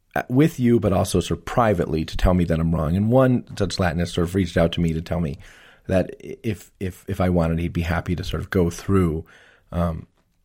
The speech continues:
some case endings with me. So that was nice. Um, but I, I,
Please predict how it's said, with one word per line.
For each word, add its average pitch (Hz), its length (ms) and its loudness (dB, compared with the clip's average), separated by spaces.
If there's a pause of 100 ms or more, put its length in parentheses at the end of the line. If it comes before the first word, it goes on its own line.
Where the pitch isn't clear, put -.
(100)
some 90 140 -2
case 190 240 2
endings 82 200 -2
with 90 100 -6
me. 85 120 -4
So - 200 0
that 101 180 4
was 92 160 -6
nice. 87 380 -2 (100)
Um, 95 380 0 (440)
but 117 180 2
I, 127 400 2
I, - 160 -2